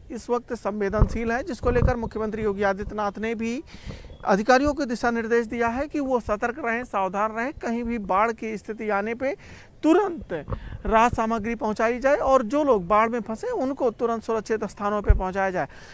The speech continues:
गोरखपुर जिले की अगर हम बात करें तो इस सीजन में छठी बार ऐसा हो रहा है कि राप्ती, रोहिणी नदियां खतरे के निशान को पार कर गई हैं,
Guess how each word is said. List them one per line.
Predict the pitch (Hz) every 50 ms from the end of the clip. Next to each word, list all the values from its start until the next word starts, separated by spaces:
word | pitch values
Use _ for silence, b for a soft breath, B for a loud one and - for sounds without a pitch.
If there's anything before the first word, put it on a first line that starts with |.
| B - 214
गोरखपुर | 185 262 311 294 - 339 262
जिले | 233 247 240 277 277
की | 262 277
अगर | 262 262 262 254
हम | 262 254
बात | 220 226 226 240 -
करें | - 254 247 254 254 254
तो | - 285 277 277 - - - -
इस | 262 302 285
सीजन | - - 269 254 247 269 262 262 262
में | 254 254 262 269 - - -
छठी | - 254 233 - 294 311
बार | 294 269 254 240 247
ऐसा | 247 240 - 233 220
हो | 220 220 226
रहा | 220 214 214 220 220 220 233
है | 247 247
कि | 247 - 240
राप्ती, | 214 208 208 208 208 208 - 220 220
रोहिणी | 208 214 208 208 214 220 233 233
नदियां | 220 220 202 240 247 240 226 226 233 B B B B B B B - -
खतरे | - 240 240 254 247 240
के | 233 240
निशान | 220 214 202 - 214 214 220 220
को | 220 - 240 233 233 233 - - - - - - - -
पार | - 208 214 220 220 214
कर | 196 - - 196 196
गई | 185 196 202 220 226
हैं, | 214 202 170 -